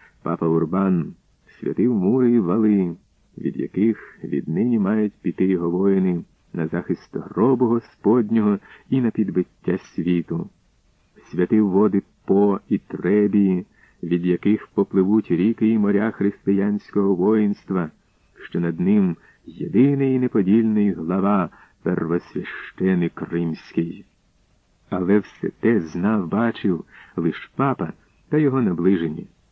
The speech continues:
Мовляв, велике бачать тільки великі. Люд же цікавий був подивитися на пишноту.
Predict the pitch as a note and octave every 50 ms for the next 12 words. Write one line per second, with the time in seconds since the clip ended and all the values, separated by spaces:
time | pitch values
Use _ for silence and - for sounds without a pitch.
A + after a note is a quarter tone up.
0 | _ _ _ _ - - - _ - C3 E3+ F3 F3+ F#3 F3 D#3 A#2 E2 E2 G#2
1 | C3+ E3+ F#3+ F#3 - E3 D#3 C#3 D#3+ D#3 D3 - - C#3 - _ - B2 B2+ B2+
2 | - - A#2 A2 A#2 A#2+ C3 C3+ B2 G#2+ - - - - - _ _ _ _ _
3 | _ _ _ _ _ - F#2 F2+ F#2 C#3 F#3 F3+ E2+ B2 G#2+ A#2+ A#2+ A#2+ _ -
4 | - A2 G#2+ - - E3 E3 D#3 D#3 D#3 C#3+ A2+ - B2+ D3 C#3+ - - C3+ B2+
5 | A#2 A#2+ A#2 C3+ D3 - C#3 B2+ - - B2+ A#2+ A#2 A#2 - - A2+ A2+ - -
6 | B2 B2 C#3+ D3 B2 G2+ - E2 D#2 -